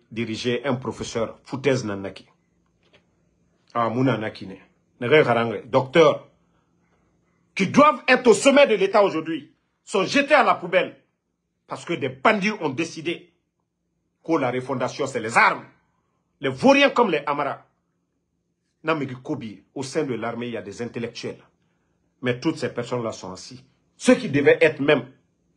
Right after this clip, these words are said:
des chefs d'état-major, des hauts commandants de l-, allez-y à la gendarmerie. Il y a tellement d'intellectuels. Quand des gens vous parlent à la gendarmerie, vous allez les respecter. Différents des vauriens comme les Bala Samoura. Mais parce que eux, leur refonda-,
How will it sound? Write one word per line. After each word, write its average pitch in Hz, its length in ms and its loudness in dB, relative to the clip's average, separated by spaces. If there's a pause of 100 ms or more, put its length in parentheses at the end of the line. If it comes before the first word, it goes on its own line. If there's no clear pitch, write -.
(220)
des 147 100 0
chefs 247 260 2
d'état-major, 139 720 0 (480)
des 226 120 6
hauts 359 260 6
commandants 208 360 2
de 170 100 -4
l-, 131 100 -8 (600)
allez-y 254 340 2
à 180 60 6
la 151 100 2
gendarmerie. 147 580 -4
Il 139 40 -6
y - 20 -2
a 139 60 -4
tellement 196 320 -2
d'intellectuels. 127 580 -6
Quand 185 240 0
des 135 140 -2
gens 143 200 -2
vous 117 140 -10
parlent 135 380 -6
à 120 80 -4
la 113 100 -6
gendarmerie, 123 440 -8
vous 110 140 -12
allez 135 160 -4
les 117 120 -4
respecter. - 500 -16 (580)
Différents 131 440 -2
des 117 100 -2
vauriens 120 400 -6
comme 120 160 -6
les 98 80 -6
Bala 101 200 -8
Samoura. 95 360 -12 (1300)
Mais 120 100 -8
parce - 200 -6
que 113 260 -6
eux, 139 140 4
leur 123 180 4
refonda-, 117 520 -4